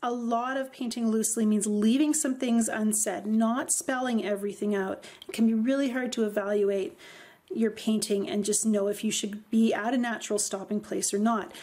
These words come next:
So one, one thing that I do to combat this is I take frequent breaks. Looking at my painting with fresh eyes helps me to know whether I need to add more or whether I'm content with my painting as it is.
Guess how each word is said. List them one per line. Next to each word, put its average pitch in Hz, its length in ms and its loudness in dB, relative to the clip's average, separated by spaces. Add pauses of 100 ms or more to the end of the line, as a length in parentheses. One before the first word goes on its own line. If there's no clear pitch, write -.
(320)
So 254 360 0
one, 269 500 2
one 269 360 2
thing 294 260 2
that 285 120 2
I 240 100 -4
do 220 220 -2
to - 120 -6
combat 254 520 -2
this 202 320 0
is 208 340 0
I 202 140 -2
take 247 400 -4
frequent 214 440 -2
breaks. - 480 -4 (380)
Looking 254 380 2
at 294 80 -2
my 277 100 -2
painting 254 380 0
with 233 120 2
fresh 220 360 -2
eyes 208 320 -2
helps - 440 -4
me 254 120 0
to 254 160 -6
know 208 420 2 (420)
whether 208 380 0
I 220 100 0
need 208 220 0
to 220 100 -4
add 202 220 -4
more 202 440 0 (360)
or 226 120 0
whether 208 360 2
I'm 214 140 -2
content 240 480 0
with 247 120 -4
my 220 120 0
painting 202 420 -2
as 190 260 -4
it 185 80 0
is. 185 360 0